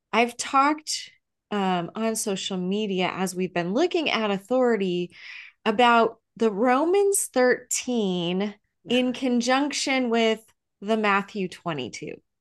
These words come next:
Speaker 2: Oh, good. <laughs>
Speaker 1: And as you know,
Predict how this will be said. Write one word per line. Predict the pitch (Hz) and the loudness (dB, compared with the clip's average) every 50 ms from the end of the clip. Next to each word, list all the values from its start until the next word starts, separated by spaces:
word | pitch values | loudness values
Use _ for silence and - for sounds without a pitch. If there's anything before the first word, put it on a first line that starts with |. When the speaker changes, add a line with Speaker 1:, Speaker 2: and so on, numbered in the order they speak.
| _ _ _ _ - | _ _ _ _ -14
Speaker 2:
Oh, | - 180 | -12 -12
good. | - - 156 - - 165 156 - _ _ _ _ _ - | -10 -10 -10 -12 -12 -16 -20 -20 _ _ _ _ _ -14
<laughs> | - 175 - - - - _ _ - - - - - - _ _ _ - | -14 -14 -14 -14 -20 -20 _ _ -16 -16 -14 -14 -16 -20 _ _ _ -2
Speaker 1:
And | 214 233 233 233 226 220 214 208 202 208 220 226 220 - _ _ _ _ _ _ _ - | 0 2 4 4 4 4 2 2 2 2 0 0 -2 -4 _ _ _ _ _ _ _ -6
as | - 214 220 220 208 | -2 0 2 2 2
you | 233 240 269 285 269 | 2 2 2 2 2
know, | 240 214 185 180 185 202 208 214 220 233 226 226 | 4 4 4 4 4 4 2 2 2 0 -2 -4